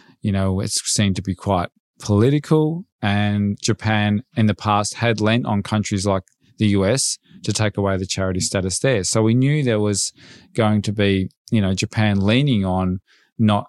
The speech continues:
Sea Shepherd, on Sea Shepherd not having it in Australia. And we knew that there was also Japan leaning on the Australian government to not allow our vessels come into port here.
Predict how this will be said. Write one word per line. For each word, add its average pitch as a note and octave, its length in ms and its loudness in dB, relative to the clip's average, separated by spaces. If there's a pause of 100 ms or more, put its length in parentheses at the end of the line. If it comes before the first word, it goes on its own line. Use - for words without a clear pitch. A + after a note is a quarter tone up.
(320)
Sea G2+ 240 0
Shepherd, - 320 -4
on G2+ 120 0
Sea G#2+ 180 -2
Shepherd G2 260 -4
not G2+ 160 -2
having F#2+ 280 -2
it F#2 160 -4
in G2+ 160 0
Australia. G#2+ 520 -2 (440)
And A#2 140 4
we A#2 80 4
knew B2 260 2
that G#2+ 200 -4
there G#2 160 2
was G2 180 0
also G2+ 500 0
Japan G2+ 500 -2
leaning F#2+ 360 0
on F#2 140 -2
the F#2 60 -2
Australian F#2+ 340 -4
government F#2 360 -4
to G#2 100 -2
not G2+ 240 0
allow F#2+ 240 -2
our F#2 80 -4
vessels G2 360 -4
come G2+ 220 -4
into F#2 180 -4
port C#3 340 -2
here. G#2 200 -6